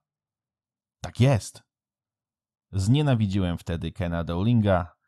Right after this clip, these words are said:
Znienawidziłem też po tym wydarzeniu samego siebie. Zacząłem kwestionować samego siebie. Zacząłem kwestionować rzeczy, o które nas prosili.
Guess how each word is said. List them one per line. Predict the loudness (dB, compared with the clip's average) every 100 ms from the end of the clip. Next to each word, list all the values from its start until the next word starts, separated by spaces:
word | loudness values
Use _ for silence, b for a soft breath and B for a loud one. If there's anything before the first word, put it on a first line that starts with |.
| _ _ _
Znienawidziłem | -2 0 2 2 2 0 0 0 -2 -4
też | -8 -10 -12
po | -10 -8
tym | -6 -6
wydarzeniu | -4 -4 -4 -6
samego | -6 -6 -4 -6
siebie. | -4 -4 -4 -8 -10 _ _ _ _ _ _ -4
Zacząłem | -2 2 2 2 0
kwestionować | -2 -4 -2 0 0 -2 -8
samego | -8 -8 -8 -8
siebie. | -8 -10 -10 -12 _ _ _
Zacząłem | -4 -2 -2 -2 0 -2
kwestionować | -2 -6 -2 0 0 0 -2
rzeczy, | -2 -4 -6 -6
o | -8
które | -4 -2 0
nas | -2 -4
prosili. | -10 -6 -2 -2 -4 -10